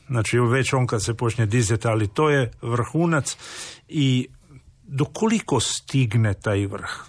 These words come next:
Znači, on je negdje svakako preko dvanaest kilometara, ali onaj dio koji su išli mjeriti šta se dešava, to je temperatura vrha oblaka. M-,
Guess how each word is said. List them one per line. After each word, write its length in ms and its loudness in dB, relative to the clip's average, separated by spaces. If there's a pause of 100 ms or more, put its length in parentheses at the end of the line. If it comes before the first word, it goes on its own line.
Znači, 240 -6
on 220 2
je 100 4
negdje 480 2 (500)
svakako 500 -4
preko 360 -2
dvanaest 440 -2
kilometara, 720 -6 (560)
ali 560 0 (120)
onaj 340 2
dio 260 2
koji 180 -4
su 160 -2
išli 260 0
mjeriti 520 2
šta 200 -2
se 180 -2
dešava, 480 0
to 140 0
je 60 4
temperatura 760 2
vrha 380 0
oblaka. 500 -2
M-, 80 0